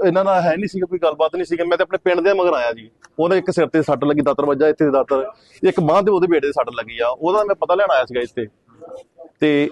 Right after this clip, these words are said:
ਇਹ ਬਹੁਤ ਧੱਕਾ ਹੋਇਆ ਜੀ। ਇਹ ਜੇ ਸ਼ਰੇਆਮ ਏਦਾਂ ਅੱਜ ਕੱਲ੍ਹ ਦੇ ਸਮੇਂ ਦੇ ਵਿੱਚ, ਵੇਖੋ, ਉਹਨਾਂ ਨੂੰ ਇਹ ਖੌਫ ਨਹੀਂ ਆ ਕਿ ਹਸਪੀਟਲ ਤੁਸੀਂ ਆਏ ਹੋ, ਹਸਪੀਟਲ ਅੰਦਰ ਆ ਕੇ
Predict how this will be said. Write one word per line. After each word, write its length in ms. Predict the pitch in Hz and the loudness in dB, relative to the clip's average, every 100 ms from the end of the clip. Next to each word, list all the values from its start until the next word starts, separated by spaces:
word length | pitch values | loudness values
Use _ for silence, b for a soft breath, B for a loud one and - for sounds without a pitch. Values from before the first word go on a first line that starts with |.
| - | 0
ਇਹ 280 | 185 214 196 | 2 4 2
ਬਹੁਤ 300 | 143 160 190 | 0 -2 -2
ਧੱਕਾ 180 | 196 160 | -2 0
ਹੋਇਆ 220 | 202 165 | 2 2
ਜੀ। 200 | 185 208 165 | 2 0 0
ਇਹ 80 | |
ਜੇ 120 | 165 202 | 2 0
ਸ਼ਰੇਆਮ 560 | - 143 170 190 196 | 2 2 2 2 2
ਏਦਾਂ 320 | 180 151 170 | -2 2 0
ਅੱਜ 220 | 165 151 170 | 0 -2 0
ਕੱਲ੍ਹ 220 | 175 160 | 0 -2
ਦੇ 180 | 151 170 | -2 0
ਸਮੇਂ 280 | 147 151 | 0 0
ਦੇ 140 | 160 175 | 0 0
ਵਿੱਚ, 520 | 156 143 160 156 165 - b b 160 | 0 0 2 2 0 -4 b b -4
ਵੇਖੋ, 400 | 170 226 208 202 | 0 2 2 0
ਉਹਨਾਂ 320 | 180 196 202 | -2 -2 -4
ਨੂੰ 80 | - | 0
ਇਹ 160 | 180 233 | 2 2
ਖੌਫ 240 | 185 156 139 | 2 0 0
ਨਹੀਂ 200 | 160 143 | -2 0
ਆ 220 | 170 202 | -2 -4
ਕਿ 140 | - 208 214 - | 0 0 0 -4
ਹਸਪੀਟਲ 480 | - 196 - - 185 | -4 -2 -2 -2 -4
ਤੁਸੀਂ 260 | 170 214 208 | -4 0 2
ਆਏ 220 | 123 123 | 2 0
ਹੋ, 200 | 123 135 - b b b b | -2 -4 -10 b b b b
ਹਸਪੀਟਲ 680 | _ - 214 220 196 214 254 190 | _ -2 0 2 2 2 2 2
ਅੰਦਰ 240 | 202 240 | 2 4
ਆ 160 | 196 156 | 4 2
ਕੇ 280 | 175 151 | 2 0